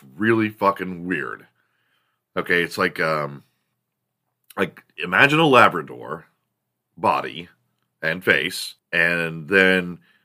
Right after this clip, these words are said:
with Basset Hound ears, and then tiny little legs. Her legs are maybe six inches long. It looks like, it looks like a Labrador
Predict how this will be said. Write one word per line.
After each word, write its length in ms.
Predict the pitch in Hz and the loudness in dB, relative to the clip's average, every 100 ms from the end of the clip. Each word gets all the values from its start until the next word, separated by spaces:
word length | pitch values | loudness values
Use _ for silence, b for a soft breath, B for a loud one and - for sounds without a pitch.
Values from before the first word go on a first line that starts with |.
| _ _ _ | _ _ _
with 320 | - 110 95 - _ _ _ _ _ _ | -4 -2 -2 -8 _ _ _ _ _ _
Basset 480 | 104 - 110 131 151 | -8 4 6 6 4
Hound 320 | 113 113 113 120 | 2 4 4 2
ears, 640 | 117 90 76 78 85 - _ _ _ _ _ _ _ - | 0 0 -2 -6 -10 -12 _ _ _ _ _ _ _ -8
and 140 | 101 | -4
then 240 | 95 92 - | -4 -4 -10
tiny 460 | - 151 156 151 135 | -10 0 2 2 4
little 340 | 120 107 90 | 4 4 4
legs. 540 | 87 73 62 - - - _ - | 2 -2 -6 -14 -16 -18 _ -2
Her 180 | 113 | 4
legs 280 | 104 104 87 | 6 6 4
are 60 | 90 | 0
maybe 220 | 85 80 | -2 -2
six 340 | - 90 82 | -4 -2 -2
inches 300 | 85 76 80 | -4 -4 -8
long. 420 | 71 67 67 64 64 _ - | -8 -8 -8 -12 -18 _ -2
It 100 | 110 | 2
looks 300 | 127 131 110 | 2 2 2
like, 420 | 101 101 - - _ - | 4 4 2 -12 _ -6
it 80 | 113 | 0
looks 180 | 135 | 2
like 120 | 147 117 | 2 2
a 60 | |
Labrador 880 | 95 98 104 107 98 107 104 104 98 | 4 6 4 4 2 2 4 2 0